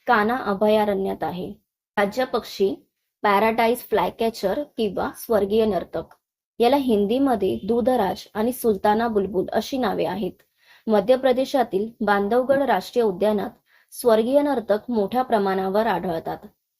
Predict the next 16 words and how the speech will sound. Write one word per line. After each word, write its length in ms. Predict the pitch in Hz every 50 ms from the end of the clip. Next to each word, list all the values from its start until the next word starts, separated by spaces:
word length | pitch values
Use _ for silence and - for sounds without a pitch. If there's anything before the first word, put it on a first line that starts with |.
| _ _ -
राज्यवृक्ष 760 | 226 226 214 202 - - 285 285 254 233 - - - - 208 180 240 302 - -
वड. 280 | 208 202 208 202 - - - _ _ _ _ _ _ _ _ _ _ _ -
हा 80 | 269 277
भारतीय 420 | 269 277 262 247 247 - 277 285
उपखंडातील 880 | - 208 208 - 233 226 233 269 233 233 233 233 226 226 190 185 - - - _ -
मूळचा 380 | 214 214 214 220 214 - 240 220
वृक्ष 300 | 202 - - - - 180
आहे. 280 | 165 180 208 190 208 - _ _ _ _ _ _ _ _ -
पानांच्या 460 | 226 185 175 196 233 262 - 302 294
बाबतीत 380 | 269 285 277 277 - 196 202 202 226 233
भारतात 400 | 233 233 240 233 - - 180 - - _ -
जगातील 440 | - 233 208 196 226 240 240 311 320
सर्वात 460 | 311 - 285 233 220 214 226 233 262
मोठे 260 | 247 220 208 - 220
वृक्ष 320 | 208 196 196 - - - -
आहे. 300 | 185 185 214 - 180